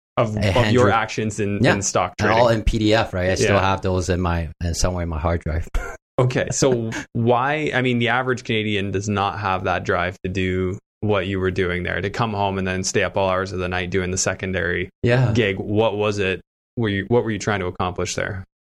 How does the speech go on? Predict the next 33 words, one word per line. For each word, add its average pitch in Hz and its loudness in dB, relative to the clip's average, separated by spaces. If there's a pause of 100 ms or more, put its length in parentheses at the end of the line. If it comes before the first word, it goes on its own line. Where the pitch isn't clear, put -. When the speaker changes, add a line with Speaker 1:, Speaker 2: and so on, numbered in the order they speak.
(280)
Speaker 2:
I 147 0
don't 180 -2
know. 190 2
I 104 2
think, 143 -4
uh, 107 2
I - -14
was - -6
kinda 123 -2
nuts 98 0
in 107 -2
a 85 0
sense. 113 -4 (460)
Um, 107 0
but, 113 2
uh, 107 0 (200)
you 110 2
know, 92 -2
I, 101 2
I 107 2
study 117 2
engineer. 107 0
That's 107 0
what 110 0
they 101 0
train 113 0
me 113 0
to, - -2
like, 87 0
be 85 -2
very 95 4
hands-on 98 2
and 87 -4